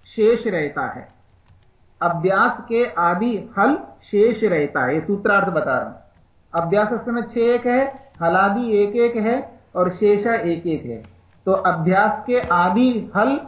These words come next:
शेष रहता है, बाकी हट जाएंगे अभ्यास में से। तो आदि हल शेष रहेगा, बाकी हट जाएंगे। तो मां शेष रह गया, केवल हल को हटा रहा है, तो, अ, री तो रहेगा।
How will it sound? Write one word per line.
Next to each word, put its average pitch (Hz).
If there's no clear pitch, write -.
शेष 208
रहता 151
है, 120
बाकी 160
हट 214
जाएंगे 214
अभ्यास 170
में 147
से। 156
तो 180
आदि 196
हल 220
शेष 226
रहेगा, 220
बाकी 170
हट 220
जाएंगे। 190
तो 185
मां 190
शेष 208
रह 220
गया, 240
केवल 208
हल 185
को 240
हटा 214
रहा 196
है, 160
तो, 180
अ, -
री 151
तो 226
रहेगा। 196